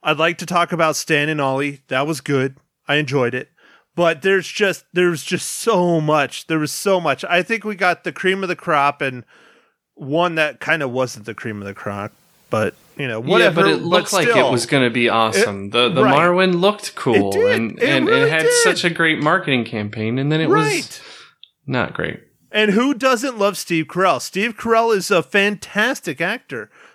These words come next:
Speaker 1: but, oh, God. Anyways, if you wanna listen to that one, that was a couple podcasts ago. That was, what, seventy-seven, I think?
Speaker 2: Yeah, the triple feature
Speaker 1: Yeah,
Speaker 2: is,
Speaker 1: the
Speaker 2: uh,
Speaker 1: triple
Speaker 2: the title
Speaker 1: feature.
Speaker 2: of it. Triple
Speaker 1: Yeah.
Speaker 2: feature.
Speaker 1: It was our first triple feature, and it was just,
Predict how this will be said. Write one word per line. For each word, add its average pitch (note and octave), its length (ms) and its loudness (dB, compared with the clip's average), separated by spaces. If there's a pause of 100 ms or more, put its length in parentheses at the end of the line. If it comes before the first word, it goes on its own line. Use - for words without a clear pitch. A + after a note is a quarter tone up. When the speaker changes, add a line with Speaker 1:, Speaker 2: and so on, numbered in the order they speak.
(160)
Speaker 1:
but, D3+ 220 -2 (240)
oh, E3+ 420 2
God. C#3 460 2 (440)
Anyways, D3+ 360 0
if D#3 100 -2
you G#3 100 0
wanna A3 200 2
listen F3+ 260 -2
to D#3+ 60 -4
that D3+ 240 2
one, D3+ 140 -2
that D3 100 0
was C#3+ 180 -2
a D3 60 -6
couple C3 280 -6
podcasts A#2+ 540 -4
ago. B2 180 -4
That C#3 120 0
was, D3 120 -4
what, B2+ 140 -6
seventy-seven, C#3+ 640 -2
I D#3+ 120 0
think? F3 340 -6 (340)
Speaker 2:
Yeah, C3+ 360 2
the B2 180 -2
triple C#3+ 320 0
feature B2+ 600 -2
Speaker 1:
Yeah, E3 180 2
Speaker 2:
is, D3+ 60 2
Speaker 1:
the A2 100 2
Speaker 2:
uh, G#2 40 0
Speaker 1:
triple F#3 260 2
Speaker 2:
the E3 80 4
title A#2+ 220 2
Speaker 1:
feature. G#2+ 120 4
Speaker 2:
of G2+ 140 -2
it. G#2 140 -6 (260)
Triple C#3 340 0
Speaker 1:
Yeah. D3 160 2
Speaker 2:
feature. - 240 -12 (340)
Speaker 1:
It - 40 -4
was D#3+ 120 0
our E3+ 140 2
first F#3+ 320 -2
triple D#3 300 0
feature, C#3 360 -4
and B2 80 -2
it D#3+ 100 0
was E3+ 200 0
just, C3+ 400 -4